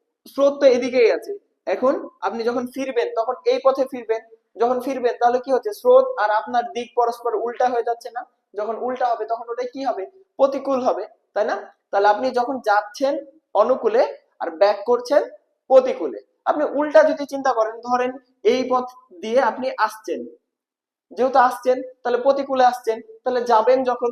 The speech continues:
তখন কি করবেন? আবার এই পথেই যাবেন, তাহলে যাওয়ার সময় আপনি অনুকূলে যাচ্ছেন। হ্যাঁ, তার মানে কাহিনীটা হচ্ছে এইরকম, যাওয়া এবং ফিরে আসা দুটা ঘটনাই যদি ঘটে একটা অঙ্কতেই, তাহলে সেক্ষেত্রে একবার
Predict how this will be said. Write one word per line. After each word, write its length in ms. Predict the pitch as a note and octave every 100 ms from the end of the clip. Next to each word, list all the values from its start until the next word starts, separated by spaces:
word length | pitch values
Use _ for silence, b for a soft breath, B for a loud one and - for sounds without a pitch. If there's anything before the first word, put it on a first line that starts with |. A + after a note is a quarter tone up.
| B3
তখন 180 | B3 B3
কি 80 | C4+ C4
করবেন? 220 | A#3 G#3+ G3+
আবার 140 | G#3+ A#3 A3
এই 80 | A#3+
পথেই 260 | A#3+ B3+ A#3
যাবেন, 200 | G3 G3+ - _ _ -
তাহলে 180 | G#3 G#3
যাওয়ার 220 | G#3+ A3+ A#3+
সময় 200 | B3 A#3+ A3+
আপনি 160 | A#3 D#4 C#5 _ _ G3+
অনুকূলে 340 | A3 A3 G#3 E3+
যাচ্ছেন। 280 | C#3 C3 D3 D3+
হ্যাঁ, 140 | C#4+ - _ -
তার 140 | F#3 G#3+
মানে 160 | A3 G#3+ C#4+ _
কাহিনীটা 400 | G3+ A3 A#3+ C4 C4
হচ্ছে 160 | B3+ C4+
এইরকম, 320 | B3 A#3+ G3 - _ _ _ _ _ _ _ _ - F3
যাওয়া 380 | F#3 G3+ A#3 C#4 - G3
এবং 140 | G3 G#3 -
ফিরে 220 | C4+ A#3+ D3
আসা 180 | - - - -
দুটা 220 | A#3+ C4 A3
ঘটনাই 380 | A3 A#3 B3+ C4
যদি 160 | B3+ B3+ G3
ঘটে 280 | F3+ G#3+ F#3+ G3+ - _ F3+
একটা 160 | - A#3 G3+
অঙ্কতেই, 440 | A3+ A#3 G#3 G#3 F#4+ - _ _ -
তাহলে 180 | F3 F3 C4+
সেক্ষেত্রে 440 | G#3+ B3 B3 B3+ F4 C5 _ _ _ -
একবার 420 | G3 G#3 G3+ A#3